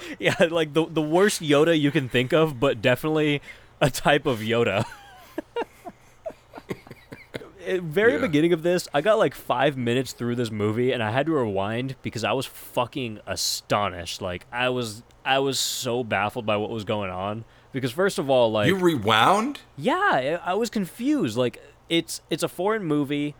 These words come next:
Speaker 1: and the dubbing on, on, like, over these people talking is fucking insane. Okay, I do have a question to ask you. Did you watch this with subtitles?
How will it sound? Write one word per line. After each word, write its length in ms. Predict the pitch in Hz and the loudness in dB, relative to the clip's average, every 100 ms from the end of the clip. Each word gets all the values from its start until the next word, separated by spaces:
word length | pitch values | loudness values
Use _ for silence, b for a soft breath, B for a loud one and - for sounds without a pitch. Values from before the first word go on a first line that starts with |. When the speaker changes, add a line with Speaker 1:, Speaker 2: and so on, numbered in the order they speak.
| b b _ _ | b b _ _
Speaker 1:
and 160 | 147 139 | -2 -2
the 80 | 120 | -4
dubbing 640 | 113 139 156 135 123 117 117 | -2 0 2 0 -2 -6 -2
on, 440 | 113 113 104 101 - | -2 -2 -4 -10 -10
on, 320 | 143 120 113 | -2 -2 -2
like, 260 | 113 107 - | -2 -2 0
over 320 | 135 127 131 | -2 0 0
these 200 | 139 123 | 0 -2
people 280 | 139 135 131 | -2 -2 -2
talking 500 | 117 117 120 151 151 | 0 0 0 -4 -2
is 140 | 123 | -6
fucking 320 | - 127 131 | -4 -4 -4
insane. 400 | 110 - 107 98 - | -8 -6 -6 -4 -4
Okay, 320 | 127 104 90 b b b - | -2 -2 -4 b b b -6
I 140 | 139 | -4
do 140 | 147 151 | 2 2
have 100 | 131 | 2
a 60 | |
question 300 | 127 113 98 | -2 -2 -2
to 40 | 92 | -4
ask 240 | 90 - | -4 -6
you. 120 | 90 | -10
Did 180 | 85 110 | -10 -4
you 80 | 156 | 0
watch 280 | 151 139 - | 2 2 -2
this 160 | 143 123 | -8 -10
with 120 | - | -4
subtitles? 640 | 113 110 131 139 147 - | -4 -2 -4 -4 -8 -14